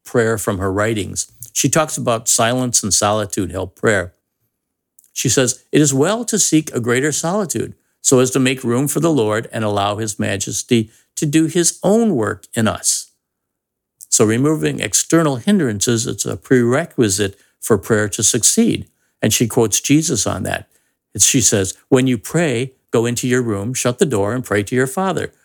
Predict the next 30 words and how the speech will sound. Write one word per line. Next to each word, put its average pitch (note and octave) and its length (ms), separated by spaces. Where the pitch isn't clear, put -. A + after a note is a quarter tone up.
who C3 100
is A#2 160
in B2+ 120
secret. - 480
And C3 100
your B2+ 120
Father B2+ 320
who A2+ 140
sees G#3 360
in A#2 120
secret A2+ 420
will C3 180
reward C#3 500
you." G2+ 220
It's - 80
from G#2 340
Matthew's G2 380
Gospel. - 500
Then C3+ 120
she D#3 140
also D3+ 280
says, A#2+ 340
"However D#3+ 460
quietly F3 680
we E2+ 140
speak, C3 480
He - 160
is A2 160
so - 520
near G#2+ 360